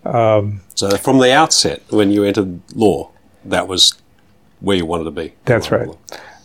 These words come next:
Speaker 1: Um, but in the late seventies and eighties, when I was a starting lawyer, most of, uh, environmental law practice was about air pollution and water pollution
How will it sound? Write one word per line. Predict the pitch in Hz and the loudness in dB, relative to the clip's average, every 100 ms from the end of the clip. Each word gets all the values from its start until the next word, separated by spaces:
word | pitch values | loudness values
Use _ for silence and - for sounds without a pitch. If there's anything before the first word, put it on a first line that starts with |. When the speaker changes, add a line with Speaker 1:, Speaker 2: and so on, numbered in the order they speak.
| - | -2
Speaker 1:
Um, | 127 113 107 107 - _ - - - - | 2 2 0 -2 -10 _ -20 -20 -18 -2
but | 135 127 | 4 4
in | 123 | 4
the | 120 117 113 - _ _ _ _ _ - | 4 4 2 0 _ _ _ _ _ 0
late | 135 135 | 2 4
seventies | - 139 120 120 117 104 120 | 2 2 4 4 4 2 0
and | 107 | 0
eighties, | 127 147 113 101 - | 4 6 4 2 0
when | 110 | -2
I | 110 | -2
was | 113 107 - | -2 -4 -2
a | 110 - - | -4 -4 -10
starting | - 127 117 113 104 | 0 2 2 0 0
lawyer, | 113 110 107 104 | 2 2 2 0
most | 110 113 104 - | 2 2 0 -2
of, | 117 101 - - - - - - _ - | -2 -2 -6 -18 -18 -18 -20 -20 _ -10
uh, | 151 117 131 | -10 -8 -4
environmental | 117 117 110 104 | 0 0 0 2
law | 120 127 | 4 4
practice | - 110 - 104 - | 2 -2 -2 -6 -4
was | 104 | -4
about | 104 104 | 0 0
air | 107 113 | 2 0
pollution | - 120 104 - 110 110 - | 0 -4 -4 -4 -8 -8 -6
and | 113 101 | -6 -2
water | 107 110 | 0 0
pollution | 104 - 98 98 - 101 | -2 -6 -6 -6 -6 -8